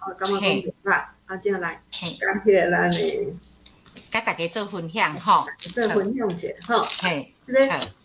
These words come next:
Speaker 1: 年节到啊，
Speaker 2: 嘿。
Speaker 1: 年节到，门前挂一对白菜头，做粿食予好彩头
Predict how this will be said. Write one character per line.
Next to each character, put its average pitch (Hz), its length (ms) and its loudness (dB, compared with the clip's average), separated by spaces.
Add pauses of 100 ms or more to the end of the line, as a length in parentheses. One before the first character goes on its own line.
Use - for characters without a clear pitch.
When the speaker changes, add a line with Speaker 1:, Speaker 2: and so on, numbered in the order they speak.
(240)
Speaker 1:
年 214 260 6
节 214 160 6 (100)
到 175 80 4
啊， 147 600 -2 (360)
Speaker 2:
嘿。 165 220 -2
Speaker 1:
年 180 220 2
节 - 320 2
到， - 260 0 (640)
门 226 300 4
前 170 580 0 (240)
挂 294 160 2
一 180 140 -4
对 202 500 6
白 160 220 -2
菜 202 300 0
头， 165 760 -2 (680)
做 277 180 6 (200)
粿 190 420 2 (460)
食 190 120 -2
予 - 20 4
好 170 760 -2
彩 269 300 2
头 156 640 -2